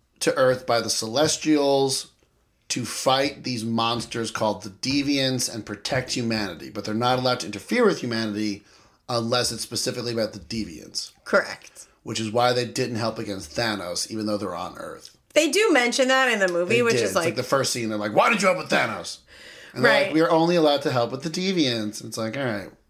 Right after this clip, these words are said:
Speaker 2: Like, we have to admi-, we have to accept it. We can't question. Like, we
Speaker 1: Yeah.
Speaker 2: have to just accept it.
Speaker 1: Then you find out that that's a lie after Salma Hayek dies.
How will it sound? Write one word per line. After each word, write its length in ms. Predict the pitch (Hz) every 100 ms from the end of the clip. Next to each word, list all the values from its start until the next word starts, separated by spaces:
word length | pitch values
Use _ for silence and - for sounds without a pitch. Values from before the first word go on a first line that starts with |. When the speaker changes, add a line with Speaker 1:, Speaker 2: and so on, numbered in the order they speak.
| _
Speaker 2:
Like, 200 | - 294
we 100 | 294
have 280 | 277 285 285
to 60 | 311
admi-, 340 | 277 233 247
we 140 | 277 294
have 260 | 254 262
to 80 | - 311
accept 400 | - 349 359 247
it. 200 | 190 226
We 120 | 277
can't 380 | - 254 254 -
question. 800 | 233 240 - - 170 190 220 - - -
Like, 140 | 226
we 140 | - 170
Speaker 1:
Yeah. 80 | 214
Speaker 2:
have 160 | 208 208
to 80 |
just 180 | 208 208
accept 420 | 233 - 196 -
it. 200 | 139 120 131
Speaker 1:
Then 320 | 131 185 226
you 120 | 233
find 400 | 220 196 160 156
out 300 | 143 135 131
that 100 | 127
that's 220 | 117 120 117
a 60 |
lie 800 | 98 101 101 104 117 220 269 196 -
after 220 | 127 123
Salma 340 | 120 139 127 117
Hayek 320 | 135 139 131
dies. 600 | 104 90 87 73 - -